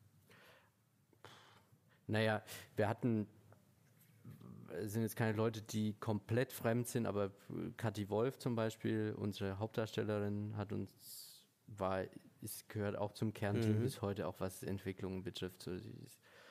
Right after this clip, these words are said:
Speaker 1: einfach so unser, grad von Seite des, auch des Schauspielcoachings oder grad
Speaker 2: Mhm.
Speaker 1: auch der Öffentlichkeitsarbeit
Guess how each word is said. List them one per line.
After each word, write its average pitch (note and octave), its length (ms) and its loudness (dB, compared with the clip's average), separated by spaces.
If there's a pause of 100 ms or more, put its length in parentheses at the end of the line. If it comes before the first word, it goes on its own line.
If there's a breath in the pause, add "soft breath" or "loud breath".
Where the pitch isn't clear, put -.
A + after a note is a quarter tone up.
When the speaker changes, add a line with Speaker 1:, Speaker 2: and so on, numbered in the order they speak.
(200 loud breath)
Speaker 1:
einfach F2+ 300 -4
so F#2 100 -4
unser, F2+ 520 -4
grad F2+ 240 -4
von - 120 -8
Seite F#2 520 -4
des, - 500 -10
auch G2+ 180 0
des G2+ 160 -8
Schauspielcoachings G2+ 1120 0
oder F2+ 220 -2
grad A2 260 2
Speaker 2:
Mhm. A2 60 2
Speaker 1:
auch A2 100 0
der - 120 -2
Öffentlichkeitsarbeit F#2 1040 -2